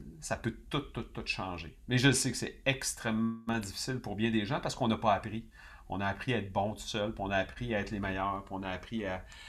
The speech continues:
à, à aider. Mais aider, c'est, c'est probablement se tendre la main en premier, puis après ça, d'être capable de tendre la main aux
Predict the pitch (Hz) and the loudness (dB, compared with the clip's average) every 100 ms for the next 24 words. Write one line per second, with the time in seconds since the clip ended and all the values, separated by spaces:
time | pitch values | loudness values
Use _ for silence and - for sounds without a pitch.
0 | - - 101 127 117 110 120 196 - - | -4 2 4 8 8 8 6 0 -2 -14
1 | - - 120 139 127 117 135 160 151 - | -12 0 4 8 8 8 6 4 0 -4
2 | 107 127 - 113 - 113 110 127 - 117 | -4 -6 -8 -6 2 4 6 2 4 4
3 | 110 104 101 110 98 - 92 101 131 117 | 4 2 0 -2 -2 -4 -4 -2 -4 -4
4 | - 92 - 98 90 104 110 98 92 104 | -6 -6 -4 -4 -4 -6 -4 -6 -4 -4
5 | 92 92 90 90 | -4 -4 -6 -6